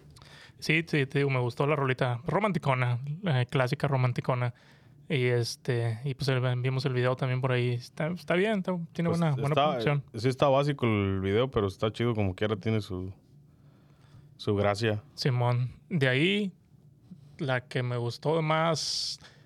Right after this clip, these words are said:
Speaker 1: la siguiente es la de este, ¿cómo se llaman? De, la de Bla Bla Bla. Polo,
Speaker 2: La
Speaker 1: ¿cómo
Speaker 2: de Bla
Speaker 1: dijiste?
Speaker 2: Bla Bla.
Speaker 1: Polo González.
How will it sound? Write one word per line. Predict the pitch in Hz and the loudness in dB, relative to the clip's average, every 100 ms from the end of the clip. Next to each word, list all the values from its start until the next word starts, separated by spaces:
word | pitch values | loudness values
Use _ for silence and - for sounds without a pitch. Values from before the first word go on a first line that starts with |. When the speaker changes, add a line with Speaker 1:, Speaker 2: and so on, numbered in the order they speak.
| - - 170 | -20 -12 0
Speaker 1:
la | 143 143 143 139 | 2 2 2 0
siguiente | 139 135 147 | 0 0 0
es | 180 | 0
la | 185 185 | 2 2
de | 165 | 2
este, | - 170 | 0 -2
¿cómo | 170 170 | 0 0
se | 160 | 0
llaman? | 175 180 170 | 0 0 2
De, | 143 127 120 | 2 2 2
la | 120 | 2
de | 120 | 2
Bla | 127 | 2
Bla | 143 147 | 2 2
Bla. | 135 139 135 - - - - 175 - | 2 2 -2 -8 -20 -20 -10 -8 -2
Polo, | 147 120 | 2 4
Speaker 2:
La | |
Speaker 1:
¿cómo | 107 | 4
Speaker 2:
de | |
Bla | 107 | 4
Speaker 1:
dijiste? | 107 120 | 4 2
Speaker 2:
Bla | 113 | 2
Bla. | 120 | 4
Speaker 1:
Polo | 160 | 4
González. | 151 160 196 - | 2 2 -2 -6